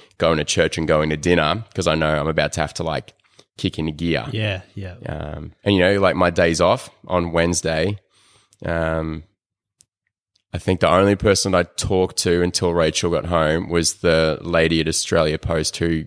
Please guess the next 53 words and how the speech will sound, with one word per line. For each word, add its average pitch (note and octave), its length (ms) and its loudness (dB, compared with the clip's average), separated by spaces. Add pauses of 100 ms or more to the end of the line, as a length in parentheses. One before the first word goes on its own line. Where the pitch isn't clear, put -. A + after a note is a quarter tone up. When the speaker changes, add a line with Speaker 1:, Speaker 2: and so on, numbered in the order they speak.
Speaker 1:
delivered, E2+ 460 -2
gave E2 180 2
me E2 60 0
my D#2 140 0
package. - 520 -8
Speaker 2:
Yeah, A#2 180 0
wow. G#2+ 260 -2 (360)
Speaker 1:
That - 120 0
was E2+ 120 0
it. E2 180 2 (120)
Speaker 2:
<laughs> D2+ 80 -8
Speaker 1:
And D#2 400 -2 (300)
totally E2+ 500 2
fine. C#2+ 560 -2
Speaker 2:
'Cause A2 140 -4
you A#2 60 2
need A#2 80 0
to A2 60 -4
recharge. A2 720 -4
Speaker 1:
Yeah, F#2+ 360 2
like, F2 140 0
Speaker 2:
Yeah. G#2 80 4
Speaker 1:
I F#2 40 4
actually F#2+ 220 0
loved E2 240 0
it. C#2+ 160 -2
It - 100 -16
was E2 120 -4
a E2 40 -4
great E2 280 0
day. D2 280 -6 (200)
Speaker 2:
Yeah. G#2+ 140 -4
Speaker 1:
Did G2 120 2
a F#2 40 4
few G2 180 -2
things, F2 380 2
read F#2 120 4
a F2 40 -2
few F2 180 -4
books. F2 600 0 (380)
Speaker 2:
Yeah, G2 180 -8
nice. G#2 540 -8
Speaker 1:
But D#2+ 260 0
just - 360 -2
had D#2+ 360 -4
that D2 260 -2 (140)
sort E2+ 220 -2
of D#2 80 -8
time D#2+ 320 0
just D#2 180 -4
to - 60 -4
myself E2 520 -2
and, D#2+ 200 -6